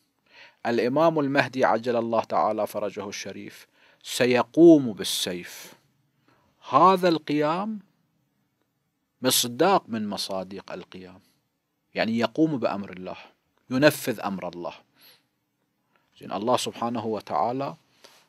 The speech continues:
إذا أمره بأن يكف يده لا يقاتل، فامتثال أمر الله في عدم ال-، آه،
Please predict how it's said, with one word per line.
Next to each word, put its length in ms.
إذا 360
أمره 480
بأن 260
يكف 440
يده 360
لا 160
يقاتل، 640
فامتثال 840
أمر 280
الله 400
في 300
عدم 500
ال-، 260
آه، 480